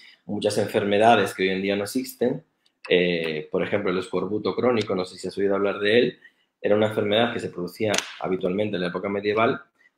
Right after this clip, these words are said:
porque el cuerpo no era capaz de metabolizar la vitamina C o tenía carencia de vitamina C. Hay una serie de enzimas, hay una, una serie de proteínas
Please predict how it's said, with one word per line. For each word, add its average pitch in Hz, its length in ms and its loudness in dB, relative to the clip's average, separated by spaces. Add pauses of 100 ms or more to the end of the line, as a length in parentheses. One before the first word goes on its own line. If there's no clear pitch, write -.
(140)
porque - 280 4
el 95 140 2
cuerpo 120 380 4
no 117 80 2
era 110 120 0
capaz 107 220 0
de 110 80 0
metabolizar 95 680 -2
la 101 100 0
vitamina 90 480 -6
C 90 240 -4 (300)
o 101 120 2
tenía 95 240 0
carencia 92 360 -2
de 92 80 2
vitamina 90 460 -6
C. 90 200 -6 (720)
Hay 110 140 8
una 120 180 8
serie 113 400 6
de 90 400 0
enzimas, 95 760 0
hay 92 120 0
una, 98 220 -2 (120)
una 98 160 0
serie 104 240 2
de 104 80 0
proteínas 98 760 -2